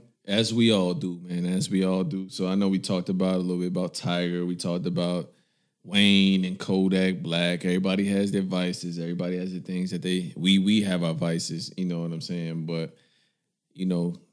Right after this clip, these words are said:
in life, man, shit, sometimes shit just happens, and you gotta roll with the punches. It's how you bounce back from, from your mistakes. Uh, but sometimes, you know, people, you know, we had one of the legends that lived a full life, and it's nothing like any of the stuff that we just discussed. It's just, uh,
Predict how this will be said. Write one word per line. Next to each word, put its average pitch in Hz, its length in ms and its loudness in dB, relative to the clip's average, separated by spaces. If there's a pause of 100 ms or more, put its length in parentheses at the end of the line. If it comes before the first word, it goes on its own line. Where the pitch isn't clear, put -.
in 85 160 0
life, 92 300 0
man, 87 260 -2
shit, 101 360 -2
sometimes 110 500 0
shit 110 240 0
just 110 180 -2
happens, 104 420 2
and 92 80 -2
you 95 100 0
gotta 95 180 2
roll 95 320 2
with 98 140 0
the 87 80 -8
punches. 98 500 -2
It's 95 140 -2
how 92 160 0
you 92 160 2
bounce 92 340 0
back 90 300 -2
from, 85 340 -2 (220)
from 87 160 -6
your 82 100 -2
mistakes. 80 600 -2 (540)
Uh, 85 120 -2
but 85 140 0
sometimes, 107 540 2
you 113 80 0
know, 101 120 0
people, 98 300 0
you 95 240 0
know, 90 80 2
we 95 100 2
had 95 100 2
one 92 180 0
of 87 140 0
the 92 80 -6
legends 101 320 0
that 85 140 -4
lived 87 220 -4
a 73 60 -6
full 117 400 0
life, 87 400 -4 (500)
and 80 280 -4
it's 78 180 -4
nothing 98 480 0
like 101 280 2 (280)
any 98 220 4
of 95 60 2
the 95 60 0
stuff 101 260 -4
that 92 120 -2
we 139 220 4
just 98 260 -4
discussed. 87 520 -6
It's 90 160 -4
just, 92 340 -4
uh, 87 280 -2